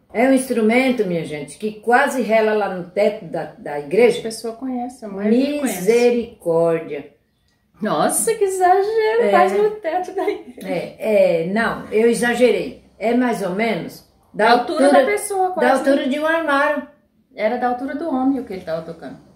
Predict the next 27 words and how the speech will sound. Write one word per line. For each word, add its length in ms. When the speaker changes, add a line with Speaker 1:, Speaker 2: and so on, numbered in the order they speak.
Speaker 1:
O 120
homem 240
fica 260
debaixo 680
do 100
Speaker 2:
Não, 40
Speaker 1:
instrumento, 680
Speaker 2:
a 60
Speaker 1:
onde 80
já 60
Speaker 2:
ponte-, 60
Speaker 1:
se 100
viu 120
Speaker 2:
a 120
Speaker 1:
isso? 180
Speaker 2:
pontinha 280
acho 140
que 40
ainda 120
passava, 500
né, 120
da 80
Speaker 1:
É. 100
Speaker 2:
altura 200
da 60
cabeça 340
dele. 200